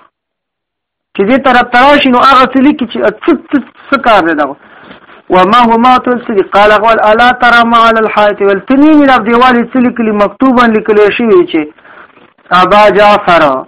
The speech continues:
ابا جعفر د دې څه کنیت و؟ جعفر، ابو جعفر منصور، منصور نوم. حانت وفاتک، نږدې شو وخت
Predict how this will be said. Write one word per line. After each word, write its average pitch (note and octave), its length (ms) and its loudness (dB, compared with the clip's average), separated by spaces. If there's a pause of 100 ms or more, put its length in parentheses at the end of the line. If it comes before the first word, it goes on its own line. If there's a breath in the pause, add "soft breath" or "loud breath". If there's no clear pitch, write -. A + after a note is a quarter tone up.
(140)
ابا F#3+ 140 2 (120)
جعفر C4 400 0
د A#3 120 -2
دې B3 100 0 (100)
څه D#4 100 2 (380)
کنیت G3 420 0
و؟ D3 80 -2 (580)
جعفر، F#3 300 0 (100)
ابو F#3 220 2
جعفر F3+ 340 2
منصور، F3+ 540 -2
منصور F3 280 0 (100)
نوم. D3+ 160 -4 (840 loud breath)
حانت G#3 500 0
وفاتک، F#3+ 680 0
نږدې D#3+ 520 0 (120)
شو G3+ 160 0 (800)
وخت B3+ 460 0